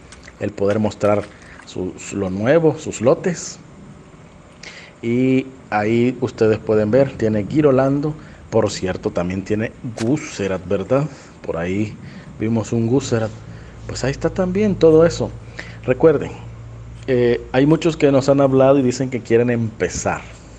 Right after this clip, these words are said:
Eh, cuando quieren empezar,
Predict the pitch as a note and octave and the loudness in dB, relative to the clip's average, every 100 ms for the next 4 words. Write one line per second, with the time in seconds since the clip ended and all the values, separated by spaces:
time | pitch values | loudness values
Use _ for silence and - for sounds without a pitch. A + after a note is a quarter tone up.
0 | - - - - - - - - - - | -20 -20 -20 -20 -20 -20 -20 -20 -20 -20
1 | - G#2+ G2+ G#2 G2+ A2+ A2+ A2 B2 C#3+ | -4 0 4 2 2 2 2 4 4 6
2 | D#3+ D#3 D#3 D3 C#3+ D3+ | 4 4 2 4 4 2